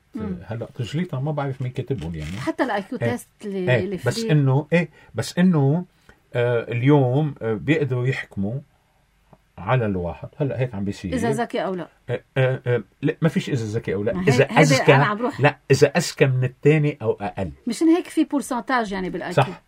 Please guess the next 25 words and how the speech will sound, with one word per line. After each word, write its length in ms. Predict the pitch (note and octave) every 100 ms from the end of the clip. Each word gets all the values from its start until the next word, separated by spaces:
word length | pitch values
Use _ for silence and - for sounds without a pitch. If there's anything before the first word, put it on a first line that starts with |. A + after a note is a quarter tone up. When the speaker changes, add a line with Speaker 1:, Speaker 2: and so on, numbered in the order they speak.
| _
Speaker 1:
بالريزولتا. 520 | - G#3 G#3 F#3+ - -
Speaker 2:
بس 220 | A#2+ -
المشكلة، 840 | A2+ D#3+ - - B2 G#2+ G#2 D3+ D3 _ _ _ -
لا، 160 | D#3 -
هلا 160 | B2
بيقولوا 320 | A#2 C3+ D3+ D3+
لي 60 |
مثلًا، 560 | C3 C#3 B2 A2+ B2+ C#3 _ _ _ -
أنا 500 | F3+ D#3 D#3+ F3 F3+ _ _ _ _ _ _ _ _ - _ -
شي 240 | - D3+
مهم 280 | C3 D3+ C3+
كثير. 480 | - C#3+ C3+ D#3 G3+
Speaker 1:
جبت 160 | A#3+
أربعين 320 | G#3+ G#3+ G#3+
بالمية. 180 | G3+ F3+
Speaker 2:
ال 160 | - C#3
آي 100 | C#3
كيو، 440 | - E3 F3+ F3+
لا، 200 | D#3 C#3
ال 140 | A#2+ B2+
آي 100 | C3+
كيو 180 | F3
تبعي 280 | E3+ E3+ D#3+
مية 160 | D#3 D#3
وأربعين. 440 | A#2+ G#2+ F#2+ D#2+